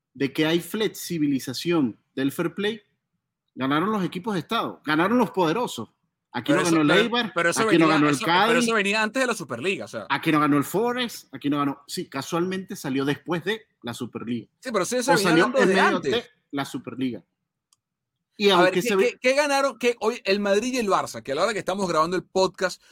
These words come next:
Speaker 2: son los dos bastiones restantes del proyecto caduco, eh, fallecido por ahora
Speaker 1: No.
Speaker 2: de la Super-, ¿qué ganaron?
Speaker 1: El Barça
Speaker 2: O,
Speaker 1: hasta
Speaker 2: o,
Speaker 1: ahorita
Speaker 2: o los doce, o los doce
Speaker 1: Mira,
Speaker 2: que se metieron
Speaker 1: el,
Speaker 2: en este, ¿qué ganaron?
Speaker 1: el Barcelona por ahora, nada.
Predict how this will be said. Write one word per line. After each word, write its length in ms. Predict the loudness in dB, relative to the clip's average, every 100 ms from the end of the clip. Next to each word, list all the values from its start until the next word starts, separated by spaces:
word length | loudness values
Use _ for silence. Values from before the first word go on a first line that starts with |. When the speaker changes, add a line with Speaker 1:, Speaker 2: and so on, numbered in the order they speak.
| _
Speaker 2:
son 260 | -4 0 2
los 140 | 2
dos 160 | 2 0
bastiones 560 | 0 -2 -2 -2 -2
restantes 560 | -6 -6 -6 -4 -6 -6
del 140 | -6
proyecto 480 | -6 -6 -6 -4 -4
caduco, 580 | -2 -2 -2 -2 -6 -8 _ _ _ _ -20 _ _ _ -4
eh, 260 | -2 -2
fallecido 580 | 0 0 0 0 0 2
por 140 | 2 4
ahora 240 | 4 4
Speaker 1:
No. 60 | 2
Speaker 2:
de 60 |
la 80 | -4
Super-, 220 | -6 -8
¿qué 120 | -4
ganaron? 440 | 0 0 -2 -6 -14 _ _ _
Speaker 1:
El 160 | -2 0
Barça 220 | 0 2
Speaker 2:
O, 60 | 2
Speaker 1:
hasta 140 | 4
Speaker 2:
o, 20 |
Speaker 1:
ahorita 180 | 4 4
Speaker 2:
o 60 | 4
los 140 | 4
doce, 320 | 2 2 -2
o 80 | -2
los 160 | -2 0
doce 400 | 0 0 -6 -14 _ -6
Speaker 1:
Mira, 180 | -2 -2
Speaker 2:
que 40 |
se 120 | -4
metieron 320 | -2 0 2
Speaker 1:
el, 20 | 0
Speaker 2:
en 20 |
este, 180 | -4 -8 -6
¿qué 80 | -2
ganaron? 420 | -2 -2 -6 -10 _ _ -2
Speaker 1:
el 160 | 0
Barcelona 560 | 0 -2 -4 -4 -4 -6
por 140 | -6
ahora, 320 | -4 -6 -10 -8
nada. 500 | -4 -2 -2 -6